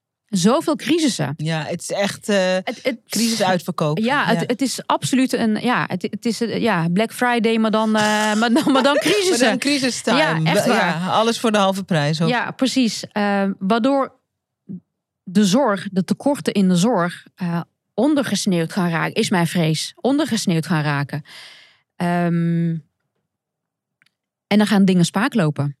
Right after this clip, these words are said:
Speaker 2: Ja.
Speaker 1: En, eh, dan, dan gaat een, dan is een, een Nederland wat een hoogstaande beschaving is, in mijn optiek geen beschaafd land meer.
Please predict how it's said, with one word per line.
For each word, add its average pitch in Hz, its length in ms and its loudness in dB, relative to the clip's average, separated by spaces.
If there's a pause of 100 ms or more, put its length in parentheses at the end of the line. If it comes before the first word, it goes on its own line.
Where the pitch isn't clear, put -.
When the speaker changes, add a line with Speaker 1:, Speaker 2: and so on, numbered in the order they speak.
(100)
Speaker 2:
Ja. 175 200 -6 (360)
Speaker 1:
En, 175 500 0
eh, 165 380 0
dan, 165 160 -2
dan 190 160 0
gaat 196 280 -2
een, 185 280 -2
dan 185 240 -2
is 196 260 -2
een, 190 220 -2
een 180 120 0
Nederland 185 460 0
wat 180 240 -6
een 165 120 2
hoogstaande 170 600 0
beschaving 202 500 -2
is, 156 140 -6
in 180 160 -2
mijn 202 220 0
optiek 165 300 -8
geen 185 200 -4
beschaafd 160 440 -6
land 202 220 -2
meer. 143 220 -4